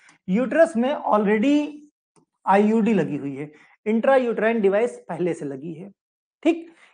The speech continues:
यहाँ पे ये माना जाता है कि इस, भाई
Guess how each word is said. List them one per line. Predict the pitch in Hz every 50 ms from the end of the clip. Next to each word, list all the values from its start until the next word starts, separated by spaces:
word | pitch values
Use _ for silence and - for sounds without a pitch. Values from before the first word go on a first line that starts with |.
| _ _ _ _
यहाँ | 165 220 208 190 269 311 311 - -
पे | 220 208 247
ये | 269 254 254
माना | 233 196 190 196 220 233 269 302 285
जाता | 220 208 170 - - 196 185
है | 170 214 269 269
कि | 269 - 302 294
इस, | 294 233 196 - - - 180
भाई | 156 196 247 285 285 294